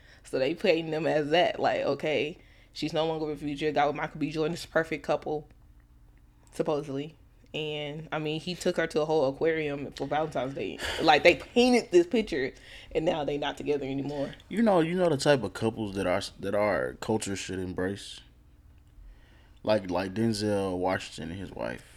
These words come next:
Speaker 1: They've been together forever.
Speaker 2: Or, like, embrace those couples. Stop, stop embracing people that's just together.
Speaker 1: For the media.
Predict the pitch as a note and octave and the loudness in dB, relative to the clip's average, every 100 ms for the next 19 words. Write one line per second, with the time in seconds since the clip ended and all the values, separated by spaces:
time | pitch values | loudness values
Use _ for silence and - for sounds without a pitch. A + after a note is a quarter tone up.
0 | - C#3+ - E2 D#2 - - - C#3 A#2 | -4 -2 -2 -4 -4 -6 -6 -2 -2 -4
1 | E2 G1+ G1+ - G2+ F#2+ C#2+ B1+ G2 A#2 | -6 -8 -12 -4 0 0 0 -2 -2 2
2 | C#3 C3+ F2+ D#2 - E2+ C#2+ - A2 A2 | 2 2 -6 -8 -6 -8 -8 0 2 2
3 | - - A#2+ A2 - - - - - F#2+ | -2 0 2 2 -4 -20 -20 -20 -10 -6
4 | F#2+ G2+ - F#2 G#2 F2+ F2+ F#2 F2+ - | -2 -2 -4 -10 -10 -6 -6 -6 -10 -10
5 | D#2+ C#2+ A#1 G1+ - - - - - - | -8 -8 -8 -10 -14 -20 -20 -20 -20 -20
6 | - F3+ E3+ F#3+ G#3 G#3 A#3 | 0 2 2 -2 -2 -2 -2